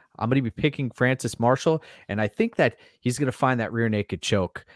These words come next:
at some point during this fight. The one thing that is a concern of mine is that Gomes is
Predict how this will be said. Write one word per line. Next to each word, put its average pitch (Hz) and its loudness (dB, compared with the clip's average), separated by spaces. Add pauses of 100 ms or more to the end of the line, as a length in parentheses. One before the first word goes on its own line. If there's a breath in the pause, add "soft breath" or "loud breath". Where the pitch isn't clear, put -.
(120)
at 95 -4
some 123 2
point 107 -4
during 101 0
this 95 -4
fight. 87 -2 (400 loud breath)
The 143 6 (400)
one 170 6
thing 202 0
that 156 4
is 156 0
a 160 0
concern 143 -2
of 147 -4
mine 151 -2
is 107 -8
that 107 -2
Gomes 143 0 (140)
is 113 -2